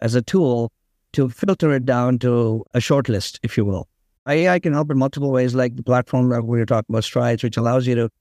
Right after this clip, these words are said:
build relationships even before you have a role. As a hiring manager or a corporate executive,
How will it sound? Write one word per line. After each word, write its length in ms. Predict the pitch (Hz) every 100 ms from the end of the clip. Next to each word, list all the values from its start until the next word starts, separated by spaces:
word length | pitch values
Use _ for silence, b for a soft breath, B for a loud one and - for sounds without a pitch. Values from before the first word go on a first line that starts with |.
| _ -
build 200 | 123 170
relationships 840 | 165 147 156 175 151 - 107 101 - - _ _ 185
even 260 | 202 202
before 300 | 165 151 165
you 120 | 147
have 140 | 139 127
a 60 |
role. 360 | 123 127 113 87 - _ -
As 200 | 143 131
a 240 | 135 131
hiring 380 | 131 147 185 170
manager 400 | 147 131 127 135
or 160 | 123 123
a 80 |
corporate 360 | 117 147 127 131
executive, 640 | 120 131 135 - 123 117